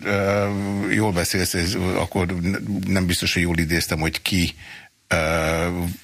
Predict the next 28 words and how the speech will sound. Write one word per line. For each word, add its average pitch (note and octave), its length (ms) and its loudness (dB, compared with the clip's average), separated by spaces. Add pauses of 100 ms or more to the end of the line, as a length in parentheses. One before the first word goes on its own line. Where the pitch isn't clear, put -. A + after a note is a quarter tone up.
(120)
dobja F2 320 2
föl F#2 180 0
a D#2+ 60 2
labdát. A#2 460 2
Ugye G2+ 160 2
a D#2 60 0
párbeszéd F2 500 -2
így C3+ 180 0
hangzik, F#2 420 0
azt A2+ 160 0
mondják F2+ 260 0
Árpa F2 260 -2
Attilára, E2 420 0
hogy D#2 100 -2
színész, G#2+ 400 0
akkor E2 220 -2
mi F2 120 2
vagyok D#2 300 -2
én? E2+ 320 0 (320)
Csalódott. E2 720 -2
Nem, G#2+ 220 0
nem, G#2+ 240 2
akkor F#2+ 320 -2
kérdezem, F#2 480 0
hogy E2 120 0
mi F#2+ 100 4
vagyok D2+ 380 -2
én. A#2 180 2